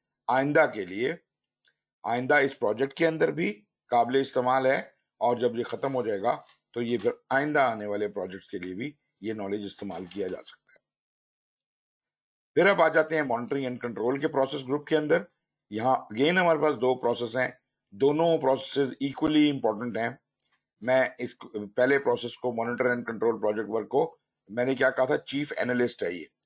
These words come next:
ये जितने, अ, कंट्रोल्स और मॉनिटर्स पड़े हुए हैं इर्द गिर्द दू-, मुख्तलिफ नॉलेज एरियाज के, ये उन सब का चीफ है।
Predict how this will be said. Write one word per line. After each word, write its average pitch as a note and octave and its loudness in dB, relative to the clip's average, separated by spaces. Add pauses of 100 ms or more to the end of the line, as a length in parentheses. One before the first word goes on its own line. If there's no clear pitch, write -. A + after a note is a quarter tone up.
(400)
ये C#3 2
जितने, F3 2
अ, - -8 (160)
कंट्रोल्स C#3+ 2
और C#3 4
मॉनिटर्स C3 0
पड़े C3 0
हुए C#3 0
हैं A#2 -6 (260)
इर्द B2 -2
गिर्द A#2+ 2
दू-, G#2 -12
मुख्तलिफ A#2 -4
नॉलेज A2+ 0
एरियाज B2 0
के, - -2 (440)
ये D3+ 2
उन E3 -4 (260)
सब D#3+ -2
का C3+ 2 (280)
चीफ D3 -6
है। - -10